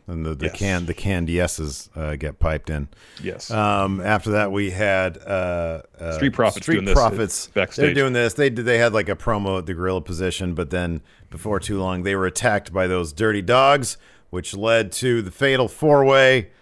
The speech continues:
Speaker 1: for the SmackDown Tag Team Championship titles. Uh,
Speaker 2: If this
Speaker 1: and,
Speaker 2: happened at
Speaker 1: uh,
Speaker 2: Mania, I feel like the, the Dom and Ray probably would have won.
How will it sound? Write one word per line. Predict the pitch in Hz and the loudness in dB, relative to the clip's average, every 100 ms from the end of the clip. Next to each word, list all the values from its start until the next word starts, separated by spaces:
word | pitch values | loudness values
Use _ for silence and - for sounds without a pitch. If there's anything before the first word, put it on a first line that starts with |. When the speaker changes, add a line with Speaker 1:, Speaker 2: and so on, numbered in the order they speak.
| _ _ | _ _
Speaker 1:
for | 110 104 101 | -4 0 0
the | 87 | -2
SmackDown | 80 110 110 98 110 98 95 87 | -6 -2 -2 0 -2 0 0 -2
Tag | 104 95 92 87 | 2 4 4 2
Team | - 104 90 85 82 | -2 -2 -2 -4 -4
Championship | - 110 107 101 95 104 90 | -4 -2 -2 -4 -4 -4 -4
titles. | - 110 107 104 - - - _ - | 2 4 4 0 -4 -20 -20 _ -4
Uh, | 95 90 87 87 | -2 0 0 0
Speaker 2:
If | |
this | 151 | 0
Speaker 1:
and, | - | 4
Speaker 2:
happened | 151 87 110 | 2 2 -2
at | 95 | 0
Speaker 1:
uh, | |
Speaker 2:
Mania, | 110 110 104 | 0 2 2
I | 95 | 0
feel | 113 | 0
like | 101 92 - | -2 -2 -4
the, | 95 92 87 87 87 | -2 0 -2 -4 -6
the | 92 90 | -8 -2
Dom | 101 101 | 0 0
and | 87 | -2
Ray | 90 90 | -2 -4
probably | - 92 95 | -4 -4 -2
would | 92 | -2
have | 90 | -2
won. | 113 | -4